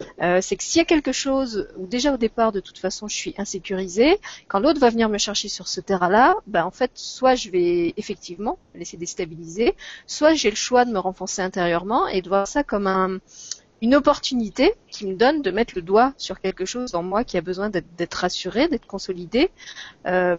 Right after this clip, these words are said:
et à ce moment-là, en plus, ça devient beaucoup plus intéressant parce que le harceleur, il vient comme une sorte d'allié qui me permet de devenir plus forte, de travailler sur moi, euh,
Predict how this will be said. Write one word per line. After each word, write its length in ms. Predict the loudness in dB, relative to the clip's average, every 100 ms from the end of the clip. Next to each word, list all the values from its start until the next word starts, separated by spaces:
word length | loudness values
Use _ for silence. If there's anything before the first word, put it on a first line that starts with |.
| 2
et 100 | 2
à 60 | 4
ce 120 | 4
moment-là, 260 | 4 6
en 60 | 4
plus, 100 | 4
ça 200 | 2 2
devient 180 | 2 0
beaucoup 220 | 0 -6
plus 160 | -4 -2
intéressant 500 | 0 0 0 -2 -2
parce 160 | -2 -2
que 100 | 2
le 120 | 4
harceleur, 480 | 2 -2 4 4 4
il 100 | 0
vient 160 | -2
comme 160 | -2 -8
une 100 | -6
sorte 260 | -6 -6
d'allié 500 | 2 2 2 2 2 0 -16 -20 -16
qui 120 | -8 -8
me 60 |
permet 360 | 2 2 4 2
de 100 | 2
devenir 520 | -2 -2 -2 0 -2 -4
plus 160 | -10 -2
forte, 480 | 4 4 2 -8 -8
de 60 |
travailler 360 | -4 0 0 0
sur 240 | -4 -6
moi, 300 | 2 2 2 -2 -20 -20 -20 _
euh, 500 | -2 0 0 -2 -4